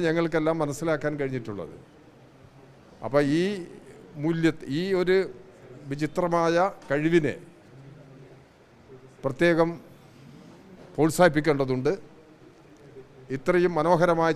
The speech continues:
ചിത്രം തയ്യാറാക്കുന്നതിൽ പങ്കുവഹിച്ചിട്ടുള്ള സഖാ ബിജു കൃഷ്ണനെ കോഴിക്കോട്ടെ കമ്മ്യൂണിസ്റ്റ് പ്രസ്ഥാനത്തിന് ജനങ്ങൾക്ക് വേണ്ടി ഞാൻ പ്രത്യേകമായി അഭിനന്ദിക്കുകയാണ്.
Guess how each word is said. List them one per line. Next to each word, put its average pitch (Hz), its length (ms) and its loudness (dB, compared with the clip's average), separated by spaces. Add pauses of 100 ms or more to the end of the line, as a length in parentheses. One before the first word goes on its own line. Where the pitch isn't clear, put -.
ചിത്രം 156 340 -4
തയ്യാറാക്കുന്നതിൽ 147 720 -2 (440)
പങ്കുവഹിച്ചിട്ടുള്ള 135 760 -6 (1500)
സഖാ 143 280 2
ബിജു 143 280 0
കൃഷ്ണനെ 143 380 -6 (840)
കോഴിക്കോട്ടെ 165 600 -2 (460)
കമ്മ്യൂണിസ്റ്റ് 151 420 -4
പ്രസ്ഥാനത്തിന് 147 560 -4 (100)
ജനങ്ങൾക്ക് 131 460 -8
വേണ്ടി 120 240 -8 (760)
ഞാൻ 131 180 -2
പ്രത്യേകമായി 151 600 -2
അഭിനന്ദിക്കുകയാണ്. 139 840 -4